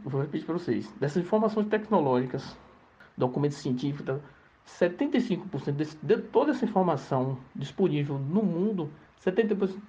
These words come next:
setenta e cinco por cento tá em forma de patente, em documentos patentários. Aí os outros vinte e cinco por cento vem artigo científico, vem jornais, vem revista, enfim. É, é um dado muito interessante.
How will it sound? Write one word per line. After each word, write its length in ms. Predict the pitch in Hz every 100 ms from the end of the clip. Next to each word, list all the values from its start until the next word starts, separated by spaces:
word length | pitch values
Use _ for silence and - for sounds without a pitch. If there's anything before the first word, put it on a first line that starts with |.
| -
setenta 420 | - 156 226 214
e 20 |
cinco 200 | - 202
por 120 | 165
cento 300 | 156 180 185
tá 160 | 185 180
em 40 |
forma 240 | 185 170 175
de 60 |
patente, 480 | 180 190 170 127 127 -
em 80 | 147
documentos 480 | 143 156 156 175 -
patentários. 580 | 185 190 190 131 - - - - -
Aí 160 | 131 147
os 80 | 156
outros 180 | 180
vinte 200 | 180 185
e 20 | 190
cinco 280 | 190 190
por 100 | -
cento 320 | 190 156 131 131
vem 180 | 131
artigo 260 | 117 123 127
científico, 600 | 123 170 - 160 156 151 - - _ -
vem 320 | 131 135 127
jornais, 460 | 143 160 151 143
vem 140 | 127 139
revista, 360 | 151 143 143
enfim. 360 | 160 - 147 123 - - - - _ _ _ _ -
É, 340 | 135 151 -
é 60 | 165
um 280 | 214 202 147
dado 440 | 135 143 185 160
muito 340 | 156 180 214
interessante. 680 | 208 190 175 - 139 127 -